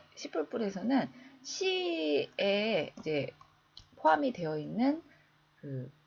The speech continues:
표준 함수들이 여기에도 당연히 포함이 되어 있어요. 근데 기왕이면 C에 있는 에이비에스를 쓰는 것보다는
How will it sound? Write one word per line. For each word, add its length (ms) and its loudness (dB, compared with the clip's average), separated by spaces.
표준 260 -6
함수들이 800 0
여기에도 420 0
당연히 400 -6
포함이 320 2
되어 220 -6
있어요. 420 -8
근데 360 0
기왕이면 600 -2
C에 380 0
있는 300 2
에이비에스를 560 -2
쓰는 260 -2
것보다는 640 0